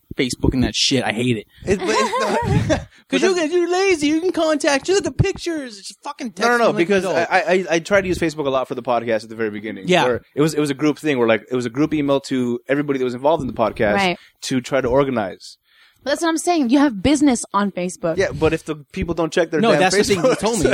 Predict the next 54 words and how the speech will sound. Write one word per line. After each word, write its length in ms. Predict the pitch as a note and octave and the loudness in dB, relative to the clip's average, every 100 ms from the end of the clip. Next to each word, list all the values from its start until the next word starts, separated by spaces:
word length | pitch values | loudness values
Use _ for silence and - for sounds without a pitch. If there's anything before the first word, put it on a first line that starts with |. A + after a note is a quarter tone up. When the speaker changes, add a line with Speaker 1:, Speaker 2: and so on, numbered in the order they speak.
| D3 | 2
Speaker 1:
is 120 | - | 0
when 180 | E3 C#3+ | 0 -2
Speaker 2:
<laughs> 80 | |
Speaker 1:
he 60 | D#3 | -2
was 160 | C#3 B2+ | -4 -8
applying 560 | - - F#3 A#3+ A#2+ A2+ _ _ _ _ _ - | -12 -12 -6 -4 -6 -10 _ _ _ _ _ -4
to 260 | F#3 D3+ C3 | 0 0 0
not 160 | C3 | -4
only 180 | E3 D3 | -4 -4
schools, 540 | B2 - D3 B2+ A2 - | -6 -6 -4 -4 -6 -12
but 240 | - A2 G#2 _ _ _ _ | -10 -8 -10 _ _ _ _
jobs. 600 | - C#3 A#2+ - - - - _ _ _ _ _ | -4 0 0 -2 -10 -14 -14 _ _ _ _ _
They 220 | - C#3+ C3+ | 2 4 4
would 180 | C3 | 2
say, 200 | - B2+ | -2 -4
okay, 320 | A2+ - B2+ A#2 | -4 -4 -4 -4
uh, 160 | A2+ | -4
you 120 | A#2 C3 | -4 -4
know, 80 | |
'cause 100 | A#2+ - | -6 -2
when 100 | C#3 | 0
they, 140 | C3 | 2
um, 240 | B2+ A2+ A2 _ - | 2 -2 -6 _ -2
do, 180 | C3 | -2
uh, 80 | A2 - | -2 -2
background 340 | C#3+ - A2+ | -2 -2 -6
checks, 300 | A#2 G2 - - _ - | -8 -10 -14 -20 _ -4
Speaker 3:
Mm-hmm. 300 | A#3 A3+ A#3+ | 0 0 0
Speaker 1:
they 180 | F#3+ C#3+ | -4 -4
would 180 | C3+ A#2 G2 A2+ | -4 -8 -14 -18
look 160 | B2 | -16
you 60 | C#3+ | -16
up 80 | - | -12
on 100 | C#3 | -6
Facebook. 300 | D3+ F#3+ _ _ _ _ _ _ _ _ | -6 -6 _ _ _ _ _ _ _ _
Speaker 2:
Yeah. 120 | B2 A#2 | 2 2
Speaker 3:
For 80 | |
a 60 | G2+ | 2
background 540 | E2+ - G3+ C#4+ E4 E4 | 2 2 2 4 2 2
check? 340 | F#4 G4+ A#2 | 0 -2 -2
Speaker 1:
Yeah. 220 | D#3+ G3 | 0 2
Speaker 2:
Jobs 240 | B2 C#3+ B2+ | 2 0 2
do 60 | C3+ | 2
that 160 | B2+ | 2
too 120 | C#3+ | 2
now. 200 | C3 G#2+ | -2 -2
Speaker 1:
And 180 | E3 D3+ | 0 0
not 180 | E3 F3+ | 0 0
Speaker 3:
What? 40 | G#3 | 2
Speaker 1:
only 160 | G#3+ | 2
will 120 | G#3+ F#3+ | 0 0
they 120 | E3+ | 0
look 180 | F3 - | -2 -2
for 200 | E3+ | -6